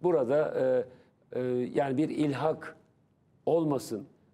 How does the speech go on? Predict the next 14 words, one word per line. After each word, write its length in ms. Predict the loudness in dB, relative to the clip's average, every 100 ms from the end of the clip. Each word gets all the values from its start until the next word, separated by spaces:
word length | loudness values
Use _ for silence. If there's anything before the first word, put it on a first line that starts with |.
| -2
Bu 120 | 0
ilhak 320 | 2 2 0 -2
uluslararası 720 | -2 0 0 2 0 0 -2
hukuk 340 | -2 -6 -4
bakımından 440 | -6 -4 -2 -2 -4
kabul 260 | -2 0
edilemez. 540 | 0 0 0 0 -2 -6 -20 -20 -12
Ukrayna 420 | -6 0 2 2
toprakları 540 | -2 -4 -2 -2 -2 0
olan 220 | -2 -2
yerlerin 460 | 0 0 -2 -2
Rusya 280 | -6 -4 -4
tarafından 480 | -2 -2 -2 -4 -2
ilhakı, 500 | -2 -4 -6 -8 -12